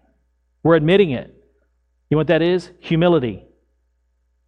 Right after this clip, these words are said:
Something that God looks very highly upon.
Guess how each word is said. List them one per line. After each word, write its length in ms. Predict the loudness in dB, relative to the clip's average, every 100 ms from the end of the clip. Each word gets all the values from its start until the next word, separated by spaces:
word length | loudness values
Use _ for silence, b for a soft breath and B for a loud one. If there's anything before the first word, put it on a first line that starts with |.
| _ _ _ _ _ _ _ _
Something 360 | -4 -2 0 -2
that 120 | -2
God 240 | -2 -2
looks 220 | -4 -8 -8
very 480 | -6 -4 -2 -2
highly 360 | -4 -6 -6 -6
upon. 380 | -8 -12 -12